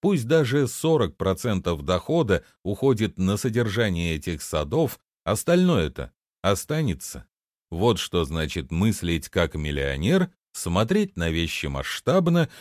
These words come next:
и видеть в капле целый океан. Замечать сигналы и помехи.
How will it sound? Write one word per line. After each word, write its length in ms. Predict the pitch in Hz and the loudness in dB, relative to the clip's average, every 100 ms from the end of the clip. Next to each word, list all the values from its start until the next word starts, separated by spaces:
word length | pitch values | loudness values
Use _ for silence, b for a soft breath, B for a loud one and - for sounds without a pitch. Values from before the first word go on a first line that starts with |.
| B | B
и 140 | 87 113 | 0 2
видеть 360 | 226 175 107 | 2 0 -2
в 160 | - - | -6 -4
капле 580 | 98 156 143 156 151 - _ - | 0 0 2 2 2 0 _ -10
целый 560 | - 104 185 151 92 | 0 2 4 4 4
океан. 500 | 73 - 65 64 60 - _ _ _ _ _ _ _ _ _ _ _ _ _ _ _ _ _ _ _ _ _ - | 0 -4 -6 -6 -10 -16 _ _ _ _ _ _ _ _ _ _ _ _ _ _ _ _ _ _ _ _ _ -12
Замечать 680 | 78 104 120 123 - 107 78 | -4 0 2 2 2 2 2
сигналы 880 | - 85 76 92 185 196 190 170 - _ _ _ - | -4 -4 -2 2 4 6 6 4 0 _ _ _ 2
и 140 | 202 | 2
помехи. 840 | 185 190 156 80 69 - 71 62 | 6 4 6 2 -2 -6 -10 -10